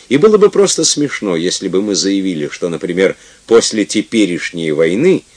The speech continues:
если она закончится крайним истощением воюющих стран, не может быть никаких национальных, прогрессивных,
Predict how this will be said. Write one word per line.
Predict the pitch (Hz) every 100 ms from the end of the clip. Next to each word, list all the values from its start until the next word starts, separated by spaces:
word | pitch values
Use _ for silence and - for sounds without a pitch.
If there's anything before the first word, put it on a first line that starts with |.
| _ _ _ -
если | 78 104 - 101
она | 98 87
закончится | 92 - 101 92 90 - 90
крайним | 117 123 120 113 113
истощением | - 120 123 - 92 76 67 65
воюющих | 69 71 69 64 - 67
стран, | - 117 170 156 - - - -
не | 117 123 131
может | 120 160 196 180 160
быть | 170 156
никаких | 120 147 220 190 - 180 - 127 104 -
национальных, | 95 - 98 90 156 170 156 139
прогрессивных, | - 143 120 98 104 - 127 160 160 160 -